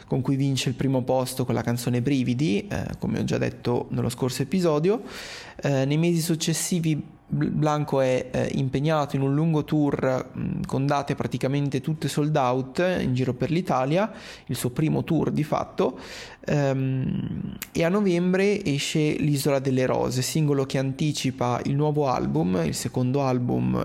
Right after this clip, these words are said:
Innamorato, che è uscito proprio, eh, quest'anno ad aprile. Bene, vi ho fatto un piccolo recap della sua, eh, carriera discografica, eh, e artistica,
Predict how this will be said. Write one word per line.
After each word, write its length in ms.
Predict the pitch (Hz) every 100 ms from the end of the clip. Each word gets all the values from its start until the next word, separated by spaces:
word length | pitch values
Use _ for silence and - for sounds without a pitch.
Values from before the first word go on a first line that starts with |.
| -
Innamorato, 840 | 127 120 139 151 95 - 160 208 - - -
che 140 | - 196
è 20 |
uscito 400 | 156 - 143 135
proprio, 640 | 127 127 120 131 123 123 -
eh, 200 | 120 98
quest'anno 680 | 147 151 - - 123 123 117
ad 120 | 123
aprile. 640 | 113 127 - 120 120 - - - - - - - - - -
Bene, 420 | 170 160 120 - - - - - -
vi 80 | 156
ho 40 |
fatto 340 | 151 160 - 156
un 120 | 151
piccolo 400 | 190 165 165 147
recap 440 | 147 147 147 -
della 240 | 139 135 127
sua, 640 | - 165 151 135 123 -
eh, 480 | - 127 - 98 - 123 143
carriera 360 | 147 143 156
discografica, 1160 | 139 131 - 143 135 143 135 - 127 127 120 -
eh, 300 | - 127 -
e 40 | 139
artistica, 720 | 147 - 175 170 247 254